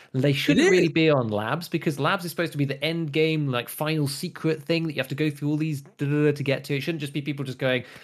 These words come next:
Speaker 1: next, next, next, next, next with the
Speaker 2: Yep.
Speaker 1: slick and, you know, H K with the P K oh six back before everything was, everything
Speaker 2: Oh
Speaker 1: was
Speaker 2: my
Speaker 1: changed.
Speaker 2: God, yeah,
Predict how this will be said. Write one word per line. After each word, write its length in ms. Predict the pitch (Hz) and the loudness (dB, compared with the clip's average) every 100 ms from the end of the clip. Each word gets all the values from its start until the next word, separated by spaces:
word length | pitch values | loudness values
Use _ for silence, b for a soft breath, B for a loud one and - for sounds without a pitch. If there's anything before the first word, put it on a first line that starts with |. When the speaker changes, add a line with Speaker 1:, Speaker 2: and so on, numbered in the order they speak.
| - | -2
Speaker 1:
next, 340 | 127 131 - | 0 0 -4
next, 320 | 131 131 135 131 | -2 -2 -2 -4
next, 260 | 123 123 | -4 -4
next, 240 | 131 120 - | -4 -4 -4
next 260 | 123 120 | -8 -8
with 100 | 120 117 | -8 -2
the 60 | |
Speaker 2:
Yep. 20 | |
Speaker 1:
slick 320 | 117 139 123 123 | 0 0 -2 -4
and, 200 | 117 120 | -6 -4
you 100 | 120 | -4
know, 180 | 110 110 117 | -4 -8 -8
H 240 | 123 - | -8 -6
K 400 | 120 113 110 104 - | -4 -2 -4 -8 -14
with 300 | - 113 110 | -8 -8 -8
the 80 | 113 | -12
P 160 | - 120 | -8 -4
K 160 | 117 | -2
oh 40 | 113 | -2
six 320 | - 113 - | -2 -4 -4
back 160 | 120 113 | -8 -8
before 200 | - 113 | -8 -6
everything 280 | 110 110 | -6 -8
was, 200 | 110 107 - | -8 -12 -12
everything 220 | 113 113 | -6 0
Speaker 2:
Oh 120 | 117 | 0
Speaker 1:
was 20 | 113 | 2
Speaker 2:
my 180 | 107 | 0
Speaker 1:
changed. 100 | 110 | 0
Speaker 2:
God, 200 | 110 110 | 0 -2
yeah, 200 | 104 104 | 0 0